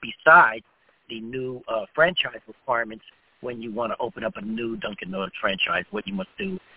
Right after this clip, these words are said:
to comply with their requirements. So even though he had one point two and two hundred thousand, one total of one point four million dollars of insurance, he was about two hundred fifty thousand dollars short, which he had to come up with, uh, to rebuild his property.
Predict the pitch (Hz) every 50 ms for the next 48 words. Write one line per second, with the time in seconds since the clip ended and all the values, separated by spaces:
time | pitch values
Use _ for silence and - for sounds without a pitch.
0 | - - 104 - - 92 - - 113 107 104 95 92 - - 135 135 131 113 98
1 | - - 104 92 85 - - _ - - - - - - - - - - 156 151
2 | 139 127 - _ _ _ _ _ _ - 156 196 190 190 175 185 170 170 165 156
3 | 151 143 135 147 165 165 - - 156 139 131 - - 165 160 147 123 113 - 180
4 | 160 151 147 135 - - 143 147 147 143 - 117 117 131 139 - - 151 156 147
5 | 139 131 113 110 135 139 143 - _ - 131 127 - _ _ _ _ _ - -
6 | - 151 147 139 131 120 131 135 131 123 113 113 113 123 131 131 131 127 117 -
7 | 113 107 92 98 101 - - 185 190 180 123 113 123 - _ _ _ _ _ _
8 | _ _ _ _ _ - 180 170 143 117 113 113 117 113 - - 143 127 120 117
9 | 117 117 - - 123 - - - - 113 107 104 98 104 101 98 101 95 95 -
10 | - 120 107 107 - - 185 - - 113 95 95 107 110 101 - - - - 98
11 | 92 98 - - 95 92 - - _ - - - - - - - 85 82 82 85
12 | 85 - - 95 92 101 101 95 - 98 95 92 87 82 - - - 156 156 156
13 | 147 - 98 82